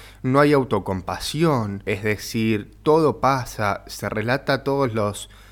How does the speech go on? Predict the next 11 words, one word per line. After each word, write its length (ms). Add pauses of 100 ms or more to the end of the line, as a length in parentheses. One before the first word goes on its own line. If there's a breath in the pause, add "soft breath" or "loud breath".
(240 loud breath)
Eh, 380
lo 260
underground 880
de 480
la 240
otra 300
América, 520
no 140
la 100
América 600
próspera, 640